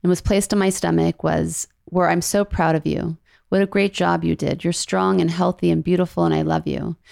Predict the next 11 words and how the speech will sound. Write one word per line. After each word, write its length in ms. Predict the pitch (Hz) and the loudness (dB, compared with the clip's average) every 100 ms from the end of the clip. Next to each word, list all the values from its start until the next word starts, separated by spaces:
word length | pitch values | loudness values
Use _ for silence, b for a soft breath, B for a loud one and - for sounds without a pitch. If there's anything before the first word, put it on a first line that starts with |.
| B B | B B
I 80 | 185 | -2
wanted 220 | 190 214 | 0 0
the 60 | 220 | -2
first 400 | - 214 220 - | 0 0 0 0
words 200 | 185 175 | 0 0
she 120 | 185 | 0
ever 200 | 180 190 | 0 0
heard 180 | 185 185 | 0 0
in 100 | 196 | 0
her 100 | 196 | 2
life 360 | 165 156 165 | 2 0 -2